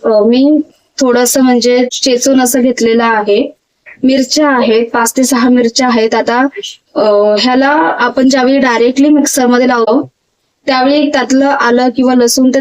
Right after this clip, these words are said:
तसंच राहून जातं, त्यासाठी सुरुवातीला असं हे करून घ्यावं लागतं. त्यानंतर अर्धा किलो चिकन आहे, दोघांमध्ये थोडं थोडंसं आंबट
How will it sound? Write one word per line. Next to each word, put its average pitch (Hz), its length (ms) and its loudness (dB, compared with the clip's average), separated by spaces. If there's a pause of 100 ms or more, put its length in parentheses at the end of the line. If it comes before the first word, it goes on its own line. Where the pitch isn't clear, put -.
तसंच 277 280 0
राहून 247 280 2
जातं, 226 280 0
त्यासाठी 240 640 -2
सुरुवातीला 233 520 0
असं 233 320 0
हे 233 160 2
करून 240 320 0
घ्यावं 254 260 2
लागतं. 202 360 0
त्यानंतर 220 480 -2
अर्धा 233 460 -4
किलो 269 320 2
चिकन 269 360 -2
आहे, 226 340 0 (560)
दोघांमध्ये 269 520 2
थोडं 277 240 0
थोडंसं 247 380 0
आंबट 254 320 0